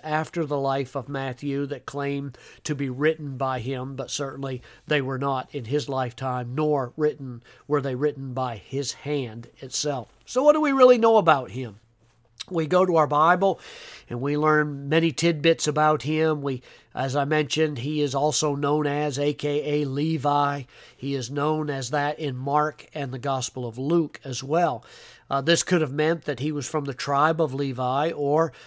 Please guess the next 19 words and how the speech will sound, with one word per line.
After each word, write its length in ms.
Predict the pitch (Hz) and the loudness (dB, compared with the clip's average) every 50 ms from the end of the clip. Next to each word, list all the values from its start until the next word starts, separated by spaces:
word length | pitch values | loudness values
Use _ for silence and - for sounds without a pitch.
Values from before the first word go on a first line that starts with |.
| - _ - | -14 _ -2
Matthew 600 | 147 190 226 240 - - 214 208 208 208 - - - | 0 0 0 0 -2 -2 -2 0 0 -2 -4 -6 -4
may 240 | 185 208 220 220 190 | -2 0 2 2 2
have 180 | 185 190 - | 0 -2 -2
simply 600 | - - 190 185 170 - - 185 175 170 180 - - | 0 0 0 0 -2 -4 -4 -2 -2 -2 -2 -6 -8
been 400 | 151 139 160 160 160 156 156 143 | -4 0 2 2 2 0 -4 -4
the 100 | 160 147 | -6 -4
Greek 400 | 120 143 151 156 156 139 - 120 | -4 -2 -2 -2 -4 -4 -6 -6
name 340 | 131 139 139 139 139 139 | -4 -4 -2 -4 -4 -4
that 180 | 127 143 127 - | -6 -6 -6 -6
he 120 | 123 147 | -6 -6
went 360 | 143 127 139 147 147 147 135 131 | -4 -2 -2 -2 -2 -4 -4 -4
by 380 | 139 131 120 120 123 120 110 - - - - _ _ - | -4 -4 -4 -4 -6 -8 -10 -14 -20 -20 -20 _ _ -8
in 180 | 143 135 123 | -6 -4 -4
the 80 | 127 123 | -4 -4
world 360 | 117 131 135 131 131 123 120 | -4 -4 -2 -2 -2 -2 -2
that 120 | 120 120 - | -4 -6 -6
he 100 | 120 127 | -6 -4
lived 300 | 127 139 147 143 127 131 | 0 0 0 0 -2 -4
in. 240 | 127 113 104 107 | -6 -6 -8 -12